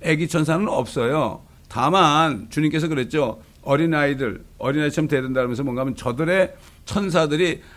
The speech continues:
하나님께 매일 배웁는다." "저들의 천사들이 하나님 앞에서 매일 배웁니다." 그러죠. 저는 멕시코 갔을 때 가끔 이제 애들 오라 그래요. 부모들 있는데 애들 불러요. 그래가지고 "야, 너희들 천사가 하늘에 있어가지고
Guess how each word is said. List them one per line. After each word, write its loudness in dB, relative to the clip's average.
하나님께 -2
매일 4
배웁는다." 0
"저들의 2
천사들이 2
하나님 0
앞에서 -2
매일 0
배웁니다." -2
그러죠. -6
저는 0
멕시코 0
갔을 0
때 -2
가끔 -4
이제 0
애들 0
오라 0
그래요. -2
부모들 -2
있는데 0
애들 0
불러요. 0
그래가지고 -4
"야, -4
너희들 2
천사가 0
하늘에 0
있어가지고 -2